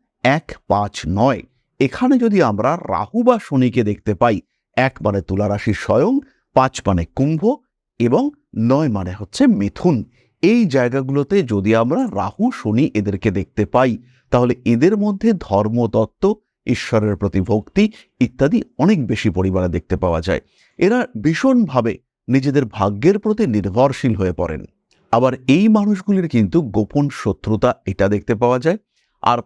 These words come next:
পূর্বজন্মের কর্মফলের কারণে এদের জীবনে বারবার ব্যর্থতা দেখতে পাওয়া যায়। বেশ কিছু মানুষ, একটা টাইম আমি আপনাদের সঙ্গে শেয়ার করব,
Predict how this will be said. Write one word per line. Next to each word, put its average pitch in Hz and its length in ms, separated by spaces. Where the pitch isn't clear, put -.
পূর্বজন্মের 214 840
কর্মফলের 147 760
কারণে 131 360
এদের 156 320
জীবনে 180 400
বারবার 120 800
ব্যর্থতা 107 640
দেখতে 80 260
পাওয়া 58 220
যায়। - 220
বেশ 165 240
কিছু 196 260
মানুষ, 139 360
একটা 131 180
টাইম 151 300
আমি 156 160
আপনাদের 113 280
সঙ্গে 104 280
শেয়ার 87 260
করব, 98 260